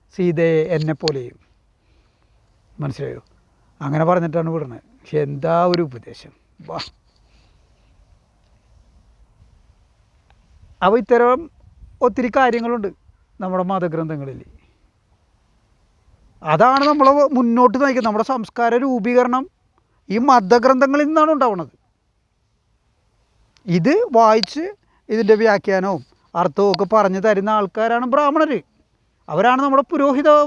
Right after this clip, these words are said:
വർഗം. കാരണം ഈ, ഈ ഗ്രന്ഥങ്ങളെല്ലാം ഇപ്പം, ഇപ്പോൾ ഹിന്ദുവിൻ്റെ, ഏഹ്, ല-, ലൈബ്ര-,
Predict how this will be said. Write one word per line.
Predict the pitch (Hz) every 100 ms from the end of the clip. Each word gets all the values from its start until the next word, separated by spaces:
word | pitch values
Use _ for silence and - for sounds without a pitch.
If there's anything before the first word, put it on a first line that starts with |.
| 294
വർഗം. | 277 269 185
കാരണം | 196 240 262
ഈ, | 285 254
ഈ | 262 254
ഗ്രന്ഥങ്ങളെല്ലാം | 285 247 262 277 277 262 277 247 185
ഇപ്പം, | 156 220 - _ _ _ 180
ഇപ്പോൾ | 151 202
ഹിന്ദുവിൻ്റെ, | 208 175 185 202 196 214 220 254 _ _ _ _ -
ഏഹ്, | 185 185
ല-, | 185 175 175
ലൈബ്ര-, | 170 156 180